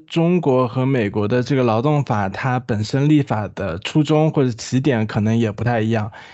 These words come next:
因为像中国的话，大家会觉得，就传统的理论是说，“哎呀，你们这些大资本家、大企业主欺负这个工人，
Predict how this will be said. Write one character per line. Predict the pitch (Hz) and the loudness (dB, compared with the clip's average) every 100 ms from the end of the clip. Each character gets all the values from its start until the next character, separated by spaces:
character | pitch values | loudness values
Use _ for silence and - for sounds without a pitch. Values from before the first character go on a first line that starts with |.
| - | -10
因 | - 135 | 0 2
为 | 147 151 143 | 4 4 2
像 | 135 156 | 2 0
中 | 143 170 | 2 2
国 | 170 123 | 4 2
的 | |
话， | 123 131 127 | 2 0 0
大 | 131 | 0
家 | 131 131 | 0 -2
会 | 127 139 113 | -2 0 0
觉 | 110 107 | -2 -4
得， | 101 110 90 - _ _ _ _ _ | -2 -4 -6 -14 _ _ _ _ _
就 | - 139 | 0 2
传 | - 120 127 | 2 0 2
统 | 175 127 | 2 2
的 | 117 | 0
理 | 110 | 0
论 | 107 | 0
是 | 113 | -2
说 | 113 127 | -4 -2
，“哎 | 110 139 | 0 0
呀， | 123 | 0
你 | 120 | 0
们 | 110 | 0
这 | 110 | 0
些 | 120 131 123 | -2 0 0
大 | 123 147 127 | 0 0 -2
资 | 110 117 | -4 -4
本 | 117 | -2
家、 | 98 113 107 110 | -2 -2 0 -2
大 | 110 135 | -2 -2
企 | 113 - 117 | -2 -4 0
业 | 113 | 0
主 | 107 107 95 - - _ | -2 -8 -14 -18 -20 _
欺 | - 139 | -4 -2
负 | 135 139 127 | -2 0 0
这 | 120 117 | 0 0
个 | 117 110 104 98 - - | 2 2 0 -4 -14 -6
工 | - 165 170 | 0 4 4
人， | 127 95 | 2 -2